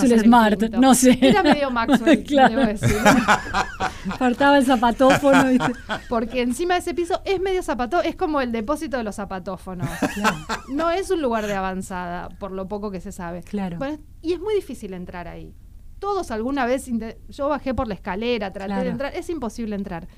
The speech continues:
Speaker 2: Entrar ahí, como al parecer lo hizo este chico, y se robó un póster de propaganda y lo detuvieron por eso cuando estaba tratando de salir del país para volver,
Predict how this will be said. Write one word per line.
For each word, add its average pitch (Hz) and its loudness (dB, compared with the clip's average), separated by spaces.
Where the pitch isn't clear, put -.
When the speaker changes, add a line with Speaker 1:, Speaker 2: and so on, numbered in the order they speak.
Speaker 2:
Entrar 277 -8
ahí, 262 -4
como 190 -8
al 180 -12
parecer 175 -10
lo 240 -4
hizo 226 -4
este 208 -10
chico, 202 -10
y 208 -8
se 190 -10
robó 196 -6
un 254 -6
póster 262 -10
de 240 -10
propaganda 226 -6
y 190 -10
lo 190 -8
detuvieron 190 -6
por 233 -6
eso 240 -6
cuando 180 -8
estaba 208 -10
tratando 208 -10
de 208 -8
salir 190 -10
del 214 -6
país 214 -6
para 185 -12
volver, 240 -8